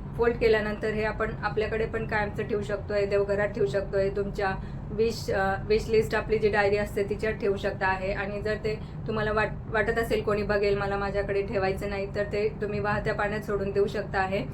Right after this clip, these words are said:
किंवा एखाद्या, अ, झाडाखाली, एखाद्या कुंडीमध्ये, मातीमध्ये ते पुरून टाकू शकता आहे. हे पण खूप सोपं रिच्युअल आहे, खूप सोपा उपाय आहे. किंवा तुम्ही हे पेज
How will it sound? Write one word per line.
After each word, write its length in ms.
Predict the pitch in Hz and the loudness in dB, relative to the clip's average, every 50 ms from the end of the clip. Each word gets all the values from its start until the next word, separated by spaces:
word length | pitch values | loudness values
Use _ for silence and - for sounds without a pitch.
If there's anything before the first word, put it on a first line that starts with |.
| - - - - - | -8 -10 -10 -8 -2
किंवा 200 | - 240 233 240 | 2 4 6 6
एखाद्या, 360 | 240 233 233 220 220 220 220 226 | 6 4 2 0 0 2 0 0
अ, 240 | - - 220 214 | -2 -2 -4 -4
झाडाखाली, 580 | 202 202 220 208 202 208 214 - - 208 202 202 | -2 0 2 2 4 2 2 2 0 4 6 6
एखाद्या 360 | 202 202 196 - 202 208 208 | 6 6 4 2 2 2 2
कुंडीमध्ये, 760 | 202 - 214 214 208 208 208 208 202 202 196 196 202 190 190 196 - | 2 2 -2 0 0 0 0 2 0 -2 0 -2 -2 -2 -2 -4 -6
मातीमध्ये 600 | - 208 196 202 202 202 208 214 214 202 - 208 220 | -4 0 0 0 0 0 -2 -2 -2 -2 -4 -4 -4
ते 80 | 254 247 | -4 -2
पुरून 320 | 240 254 247 226 220 202 | 0 0 2 2 2 0
टाकू 220 | 202 202 196 - 190 | 0 -2 -2 -2 -4
शकता 300 | 190 180 175 - - 165 | -4 -4 -6 -4 -6 -6
आहे. 460 | 165 156 165 160 - - - - - - - - - - - - - - - - - - - - - - - | -4 -4 -6 -8 -8 -8 -10 -10 -10 -10 -8 -8 -8 -8 -8 -10 -10 -10 -10 -10 -8 -8 -8 -8 -10 -10 -8
हे 200 | - - 226 240 | -2 0 0 2
पण 400 | - - 233 247 254 - - - | 2 0 0 0 -2 -4 -6 0
खूप 240 | - 254 254 254 - | 2 2 2 2 -2
सोपं 400 | - - 214 202 214 - 220 220 | -2 -2 -2 -2 0 0 0 2
रिच्युअल 440 | 214 220 226 220 - 214 214 208 | 4 2 0 0 0 -2 0 2
आहे, 260 | 208 202 208 208 208 202 | 2 2 0 -2 -4 -4
खूप 220 | - 220 202 - | -4 -4 -4 -2
सोपा 320 | - 214 202 196 - 208 | -2 -2 -2 0 0 0
उपाय 300 | 202 196 196 196 208 196 | 2 2 2 2 0 0
आहे. 260 | 196 196 196 196 202 208 | 2 0 0 -2 -4 -6
किंवा 320 | 202 - 233 226 226 226 226 226 | -4 -2 0 0 0 0 0 0
तुम्ही 200 | 220 220 220 214 | -2 -2 0 -2
हे 160 | 214 220 208 | -2 -2 -2
पेज 300 | 208 - 214 214 208 - | -2 0 0 0 -2 -2